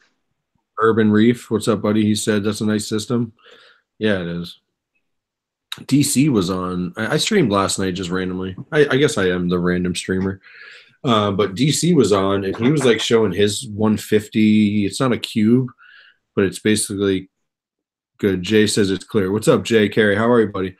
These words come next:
Um, he was showing his one fifty, and it's a nice setup. He, like, really didn't care <laughs> about budgeting for this tank. He, he really went all out, so it, it should be a nice setup.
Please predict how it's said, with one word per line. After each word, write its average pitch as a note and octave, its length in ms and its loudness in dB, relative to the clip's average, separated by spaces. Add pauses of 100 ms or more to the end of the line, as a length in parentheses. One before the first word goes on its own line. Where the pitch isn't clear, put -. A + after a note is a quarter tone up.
(480)
Um, G2+ 680 0
he - 160 -4
was F3+ 160 0
showing B2 240 2
his A2+ 180 0
one G#2+ 200 0
fifty, G#2 440 -2
and F2+ 80 -4
it's C#3+ 160 -6
a G#3+ 80 -2
nice G#2 360 -2
setup. F#2 360 -6
He, A#2+ 220 0
like, C3+ 340 -4
really G#2 440 0
didn't G2 520 -4
care G2+ 280 -2
<laughs> - 20 0
about G2 420 -4 (640)
budgeting F#2+ 600 -2
for G2 120 -2
this F#2 220 -2
tank. F#2 480 -4 (140)
He, G#2 400 2
he G#2 80 0
really A2 240 4
went G2 160 2
all F#2 180 -2
out, F#2+ 240 -2
so F#2+ 140 -6
it, F#2 120 -8
it F#2 140 -10
should A2 280 -4
be G2+ 120 0
a F2+ 60 -2
nice F#2 260 -6
setup. F#2 380 -6